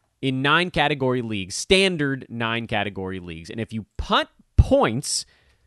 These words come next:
Marc Gasol actually jumps inside the top ninety, which is sort of weird, but you guys know I, I, I sort of don't target points <laughs> in my, in my fantasy leagues, and so he then becomes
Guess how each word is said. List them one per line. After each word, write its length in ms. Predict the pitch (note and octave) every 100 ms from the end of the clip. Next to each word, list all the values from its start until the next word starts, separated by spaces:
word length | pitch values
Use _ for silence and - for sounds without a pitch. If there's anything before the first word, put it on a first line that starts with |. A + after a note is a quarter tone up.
| _
Marc 240 | C3+ F3+ F#3
Gasol 480 | E3 G3+ G3 D#3
actually 300 | C#3+ - D#3
jumps 400 | B2+ B2 E3+ -
inside 520 | - D#3 D3+ D3 D3+ B2+
the 60 |
top 260 | B2 C3+ A2
ninety, 600 | A2 A#2+ C#3 A2 D#2+ - _ _ _ _ _ _ _ _ _ _ -
which 180 | D#3+ F#3+
is 140 | F#3
sort 200 | - C4
of 120 | A3
weird, 420 | F#3 A#3 B2 A2+ C#3+ _ _ _
but 240 | D3 C#3 -
you 100 | D#3
guys 240 | E3 D#3
know 140 | D#3+ C#3+
I, 140 | B2+ -
I, 240 | C3 B2+ A2+ -
I 260 | B2 A2+ A2 _ _ -
sort 280 | - D#3 C#3+
of 160 | G2+
don't 220 | A#2+ B2 -
target 420 | - C3+ G3 - -
points 460 | D#3 F#4 - - - - -
<laughs> 320 | - - G3+ -
in 140 | F3
my, 200 | D#3 D#3 - - -
in 160 | C3 D3+
my 140 | D3+
fantasy 460 | D3 C#3 D#3+ - G3
leagues, 280 | G#3+ A3+ F3+
and 320 | D3 D3+ C3+
so 260 | - D3+
he 240 | C#3+ E3+ F3+
then 260 | E3+ E3+
becomes 640 | D#3+ D3+ E3 D#3+ E3 D3+